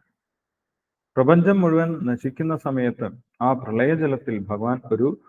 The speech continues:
വടപത്രത്തിൽ, ഒരു ആലിലയിൽ തന്റെ ശരീരം ചുരുക്കി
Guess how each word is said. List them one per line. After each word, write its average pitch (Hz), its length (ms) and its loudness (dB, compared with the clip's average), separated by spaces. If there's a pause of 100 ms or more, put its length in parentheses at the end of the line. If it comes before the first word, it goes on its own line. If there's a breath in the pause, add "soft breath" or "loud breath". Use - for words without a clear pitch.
(380 soft breath)
വടപത്രത്തിൽ, 131 800 4
ഒരു 113 160 -2
ആലിലയിൽ 131 680 2 (520)
തന്റെ 120 160 2
ശരീരം 131 480 0
ചുരുക്കി 123 440 -2